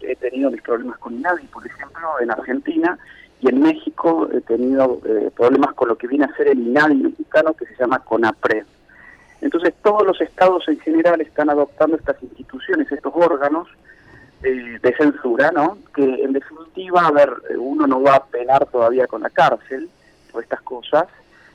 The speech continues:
todavía parece ser que no llega multa, pero ya hay varios casos en los que,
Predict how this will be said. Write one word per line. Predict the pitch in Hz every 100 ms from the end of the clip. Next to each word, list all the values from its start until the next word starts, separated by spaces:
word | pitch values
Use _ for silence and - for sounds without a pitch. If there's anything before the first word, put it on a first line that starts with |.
| _
todavía | 127 123 127 147 147
parece | 135 135 139
ser | 135 139
que | -
no | 127
llega | 123 131 123
multa, | 123 175 147 147 170 185
pero | 156 127
ya | 123 139 143 135
hay | 139 139 - _
varios | 143 147 156
casos | - 170 - 180 - _ _ _ - _ _
en | - 151
los | 156 -
que, | - 156 160 160